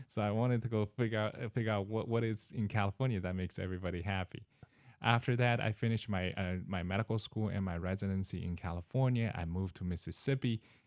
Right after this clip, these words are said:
uh, for my general cardiology training, and then moved to Florida for my interventional training. After that, I kinda ran out of place to go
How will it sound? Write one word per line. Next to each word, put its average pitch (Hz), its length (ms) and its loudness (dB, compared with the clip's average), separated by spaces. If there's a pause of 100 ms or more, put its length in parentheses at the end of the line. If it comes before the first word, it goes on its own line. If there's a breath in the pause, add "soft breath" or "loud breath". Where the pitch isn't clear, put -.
(160 soft breath)
uh, 90 140 0
for 98 120 -6
my 87 160 -2
general 143 320 4
cardiology 101 600 0
training, 90 480 -2
and 82 140 -4
then 82 160 -4
moved 87 260 -2
to 92 100 -6
Florida 123 600 0
for 98 140 -4
my 90 140 -2
interventional 87 680 -2
training. - 340 -8 (560)
After 135 340 4
that, 147 200 4
I 104 100 2
kinda 113 360 2
ran 95 280 0
out 92 180 0
of 82 240 -2
place 98 380 0
to 92 120 -4
go 92 320 2